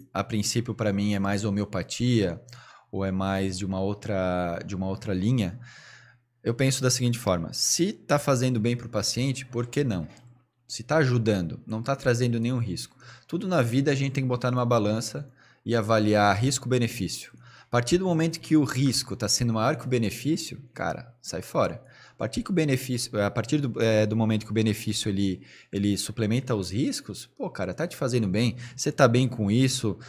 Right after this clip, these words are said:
Você tá dormindo bem? Por que não? Por que não? É, então, assim, a gente tem que abrir um pouco mais a cabeça em alguns aspectos.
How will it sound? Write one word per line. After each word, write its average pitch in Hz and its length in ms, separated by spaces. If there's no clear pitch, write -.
Você 123 140
tá 143 140
dormindo 123 440
bem? 110 520
Por 143 160
que 135 160
não? 113 380
Por 117 120
que 127 140
não? 92 280
É, 92 540
então, 135 320
assim, 107 400
a 101 80
gente 120 240
tem 139 120
que 147 120
abrir 123 180
um 127 80
pouco 123 260
mais 110 220
a 104 60
cabeça 104 520
em 101 80
alguns 98 280
aspectos. 120 760